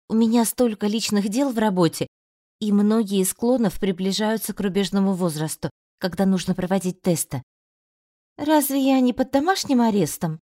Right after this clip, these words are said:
хмыкаю. "До Кибериума вместе со мной можно", — улыбается папа. "Я лучше отгул возьму,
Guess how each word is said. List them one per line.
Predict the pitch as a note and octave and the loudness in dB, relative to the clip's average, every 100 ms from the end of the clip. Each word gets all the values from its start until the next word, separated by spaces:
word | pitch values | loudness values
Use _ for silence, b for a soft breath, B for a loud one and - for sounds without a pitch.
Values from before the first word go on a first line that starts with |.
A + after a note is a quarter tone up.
| _ - | _ -18
хмыкаю. | - F#3 D#3 - D3+ C#3 _ _ _ _ _ _ - | -2 -2 0 -4 -6 -6 _ _ _ _ _ _ -12
"До | C3 C3 | -4 -4
Кибериума | C3 C#3 B2+ D#3 F3+ C3+ A#2+ A#2 | -2 -2 2 2 4 2 2 0
вместе | A#2+ A#2+ - A#2+ | -2 -4 -4 -6
со | C3+ | -2
мной | A#2+ B2 D#3 | -2 0 0
можно", — | F3 A#2+ A#2 B2+ C3 - _ _ _ _ | -2 -2 -2 -4 -4 -6 _ _ _ _
улыбается | - F#3 F3+ F#3 F3+ F3+ F3 | -6 -4 -2 -2 -4 -4 -8
папа. | - E3+ - D#3+ _ _ _ _ _ _ - | -4 -6 -6 -14 _ _ _ _ _ _ -12
"Я | D4+ E4 D4+ | -2 0 0
лучше | D4 C#4 - C#4+ | 0 -2 -2 0
отгул | C4 G#3 G3 G3 F3 | -2 -4 -4 -2 0
возьму, | F3+ F3 E3 | -2 -2 -4